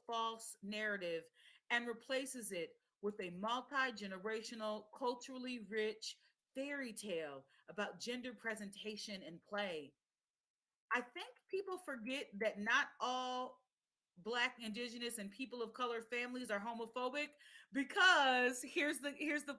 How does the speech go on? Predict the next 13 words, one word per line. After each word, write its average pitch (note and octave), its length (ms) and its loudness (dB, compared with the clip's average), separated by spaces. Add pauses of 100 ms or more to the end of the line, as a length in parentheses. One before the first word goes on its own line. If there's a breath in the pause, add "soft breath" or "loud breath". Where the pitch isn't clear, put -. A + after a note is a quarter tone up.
(100)
here's C#4+ 260 -2
the C4+ 100 -6
punchline. B3+ 580 2 (300 loud breath)
Because - 440 6
some D#4 400 6
Black, C#4+ 320 6
Indigenous, C#4 520 -4
and C4 120 -2
people D4 280 -4
of C4+ 140 2
color D4 360 2 (140)
are A#3+ 280 6 (100)
queer. D#4 600 6